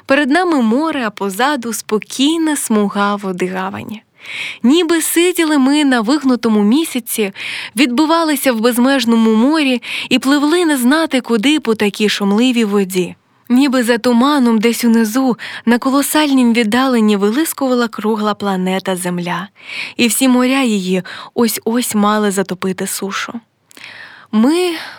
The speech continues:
мусили йти додому і зустріли в порту Таях. Вона тримала капелюх у руках, і її золоте волосся куйовдив вітер.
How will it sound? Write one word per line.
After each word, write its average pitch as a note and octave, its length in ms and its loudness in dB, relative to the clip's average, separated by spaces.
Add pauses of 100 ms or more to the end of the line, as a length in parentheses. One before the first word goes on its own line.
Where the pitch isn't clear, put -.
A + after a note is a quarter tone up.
(120)
мусили A3+ 480 0
йти A3 220 -2
додому A3+ 600 0 (380)
і B3 80 0
зустріли E4+ 580 0 (120)
в - 80 -20
порту G#3 420 -2
Таях. F#3+ 600 -4 (120)
Вона G#3+ 320 2
тримала G#3+ 480 0
капелюх F#3+ 540 -4
у F#3+ 40 -4
руках, B3 380 -6 (440)
і B3 80 2
її C4+ 200 2
золоте C#4+ 360 -2
волосся C#4+ 600 0
куйовдив G#3+ 720 -2
вітер. F3+ 500 -8